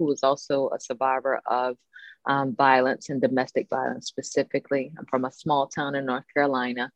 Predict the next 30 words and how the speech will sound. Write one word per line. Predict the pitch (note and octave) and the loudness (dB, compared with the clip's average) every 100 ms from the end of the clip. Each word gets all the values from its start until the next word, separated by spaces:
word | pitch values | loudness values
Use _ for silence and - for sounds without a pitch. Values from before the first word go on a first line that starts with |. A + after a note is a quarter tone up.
| _ - - - | _ -20 -8 2
Um, | C3+ C3 C3 B2+ _ - | 4 4 2 -2 _ 2
but, | D3+ - | 2 4
you | F#3+ | 2
know, | E3 | 4
my | D3+ | 2
grandmother, | D3+ D#3 D#3 C3+ C3 C3 B2+ A#2+ | 2 2 4 2 4 4 2 -2
in | C3+ | -4
the | C3 | -2
midst | C3+ C3+ - - | 0 0 0 2
of, | C#3 C3 B2+ - - - - - | 4 6 2 -2 -20 -20 -10 -2
um, | C3 B2+ B2 - | 0 0 -4 2
the | C3+ | 4
reality | C#3 C#3 C3 B2+ C#3 | 6 6 6 6 4
of | A#2+ | 2
abuse | C3+ - D3+ C#3 B2+ | 2 2 2 2 2
in | C3 | -4
her | C3+ B2+ | -4 -2
marriage, | B2+ C3+ C3 C3 B2+ A#2+ - _ _ - | 2 4 6 6 4 2 -6 _ _ -2
um, | C3+ C3 | 0 2
she | - C#3+ | 2 2
was | B2+ | 4
also | C3+ C3 C#3 | 4 4 2
a | |
local | C3+ C3+ C3 C3 | 4 2 0 -4
deacon | B2 C3 B2 A#2+ B2+ | -2 -4 -2 -2 0
in | B2+ | -4
the | B2 | -6
church. | - B2 - - | -2 -2 -2 -6
And | B2+ C3 | -6 -6
so | - C3 C3 B2 A#2+ | -2 2 4 4 0